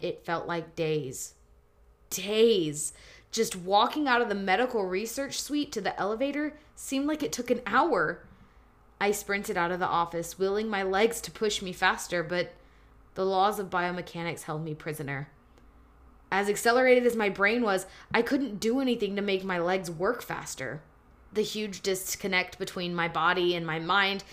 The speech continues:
made it extremely difficult to judge how and when to slow down, turn, or rotate my body. I had basically turned into a giant slow-motion spaz.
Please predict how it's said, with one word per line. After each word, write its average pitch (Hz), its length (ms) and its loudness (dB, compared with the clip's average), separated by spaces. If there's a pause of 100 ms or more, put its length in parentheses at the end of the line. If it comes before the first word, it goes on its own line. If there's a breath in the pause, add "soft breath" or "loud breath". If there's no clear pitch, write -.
(220 loud breath)
made 202 160 2
it 190 80 -2
extremely 240 640 0
difficult 208 480 -4
to 185 80 -12
judge 185 260 0
how 214 460 6
and 165 120 -4
when 214 200 0
to 208 80 -2
slow 175 260 -2
down, 208 460 2
turn, 233 340 2
or 175 100 0
rotate 226 380 2
my 160 140 -4
body. 160 480 0 (800 soft breath)
I 185 80 -2
had 190 180 0
basically 214 500 2
turned 190 300 -4
into 185 220 -4
a 151 80 2
giant 180 440 -2
slow-motion 202 680 -2
spaz. 165 880 0